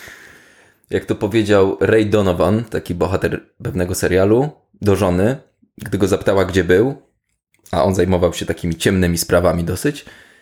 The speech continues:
odpowiedział jej: „Nie zadawaj pytań, na które nie chcesz znać odpowiedzi”.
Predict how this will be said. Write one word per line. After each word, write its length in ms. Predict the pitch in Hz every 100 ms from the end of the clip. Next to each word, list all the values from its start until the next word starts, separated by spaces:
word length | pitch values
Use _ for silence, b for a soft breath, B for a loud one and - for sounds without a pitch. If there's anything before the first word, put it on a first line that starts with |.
| b b b
odpowiedział 540 | - - 107 107 107
jej: 380 | 104 101 104 101 -
„Nie 120 | 101
zadawaj 380 | 104 104 101 95
pytań, 440 | - 110 107 104
na 120 | 101
które 200 | 98 107
nie 100 | 101
chcesz 220 | 101 - 95
znać 240 | 95 92
odpowiedzi”. 720 | 90 - 92 78 - - 98